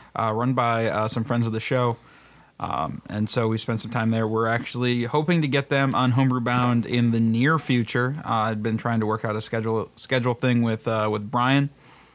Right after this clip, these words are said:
uh, the head brewer there. Um, or is he the head?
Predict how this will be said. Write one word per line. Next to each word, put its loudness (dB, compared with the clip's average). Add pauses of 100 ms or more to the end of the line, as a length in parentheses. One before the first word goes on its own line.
(280)
uh, -2
the -2
head -2
brewer 2
there. -2 (520)
Um, -2 (120)
or -8 (300)
is -8
he -10
the -16
head? -14